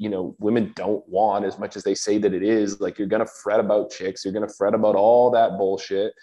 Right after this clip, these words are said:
But if you have your mission and you have service and you have your purpose front of mind, again, as,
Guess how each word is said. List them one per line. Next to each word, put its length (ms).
But 100
if 100
you 140
have 100
your 120
mission 360
and 80
you 100
have 100
service 440
and 100
you 120
have 80
your 200
purpose 640
front 260
of 140
mind, 500
again, 380
as, 340